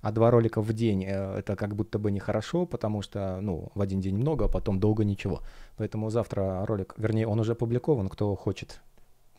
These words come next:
кто знает, ну, не на Бусти, а вообще его уже теоретически можно даже найти. Вот, ну, вообще, до завтра чуть-чуть осталось, поэтому завтра опубликую, а завтра буду записывать двадцать восьмой ролик, это вторая часть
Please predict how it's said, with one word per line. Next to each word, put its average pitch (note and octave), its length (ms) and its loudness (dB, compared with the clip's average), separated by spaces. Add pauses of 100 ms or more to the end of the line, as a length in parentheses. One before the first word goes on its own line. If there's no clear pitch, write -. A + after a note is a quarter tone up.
кто - 180 2
знает, G2 280 -2 (100)
ну, C3+ 160 2
не F#2 120 2
на G2+ 100 2
Бусти, E3 280 0
а F#2 240 0
вообще F#2 420 -2
его G2 240 0
уже G2+ 240 -2
теоретически - 640 -6
можно G#2 260 -2
даже G#2 200 0
найти. G#2 300 -2 (380)
Вот, G2+ 220 0
ну, B2+ 60 2
вообще, G#2 460 0
до A2+ 140 0
завтра G#2+ 300 -2
чуть-чуть A2 280 -6
осталось, B2+ 360 0
поэтому A2 320 0
завтра A2 260 0
опубликую, A2+ 560 -2 (360)
а G#2 100 -4
завтра G2+ 500 -2
буду A2+ 240 -2
записывать G#2 680 -4
двадцать A2 440 -4
восьмой A2 280 -2
ролик, A2 320 0
это G#2 200 -8
вторая A2+ 360 0
часть - 360 -6